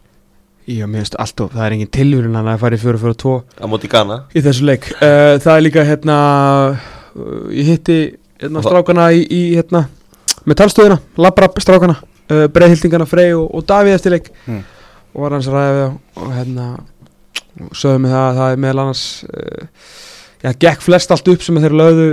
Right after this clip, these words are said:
Speaker 1: upp með í, í sérstaklega í fyrri hálfleiknum, sé-, af því að náttúrulega Björn Bergmann,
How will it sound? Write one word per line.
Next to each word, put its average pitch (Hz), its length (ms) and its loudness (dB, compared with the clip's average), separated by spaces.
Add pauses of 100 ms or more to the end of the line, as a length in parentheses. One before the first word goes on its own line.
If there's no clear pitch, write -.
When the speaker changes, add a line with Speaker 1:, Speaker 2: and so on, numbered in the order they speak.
(180)
Speaker 1:
upp - 140 -10
með 156 240 -2
í, 143 60 -2 (100)
í 147 80 -10
sérstaklega 151 400 0
í 135 60 -6
fyrri 160 180 2
hálfleiknum, 156 320 -2 (160)
sé-, - 240 -8
af 135 140 -4
því 139 100 0
að 123 160 -4 (160)
náttúrulega 123 240 -6
Björn 147 240 2
Bergmann, 160 400 0